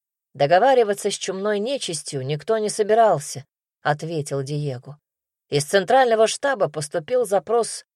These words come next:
только на целителей и некромантов, а также на огненных магов для зачистки зараженных кладбищ». «Тогда к чему этот блеф?» удивилась Тиана. «Без заявки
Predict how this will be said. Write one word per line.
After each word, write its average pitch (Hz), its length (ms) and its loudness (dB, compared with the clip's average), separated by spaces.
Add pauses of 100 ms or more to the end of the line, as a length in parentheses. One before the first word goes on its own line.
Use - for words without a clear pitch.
только 220 400 6
на 185 140 0
целителей 185 580 -4
и 202 160 -6
некромантов, 180 880 -2 (460)
а 151 160 2
также 180 440 0
на 170 200 -2
огненных 226 520 2
магов 190 560 -2 (280)
для 160 240 4
зачистки 170 640 -4
зараженных 156 680 -2
кладбищ». 135 600 -6 (760)
«Тогда 190 440 4
к - 100 -8
чему 208 540 0
этот 202 340 -4
блеф?» 175 600 -4 (540)
удивилась 175 680 -4
Тиана. 151 540 -2 (400)
«Без 214 500 -2
заявки 208 880 0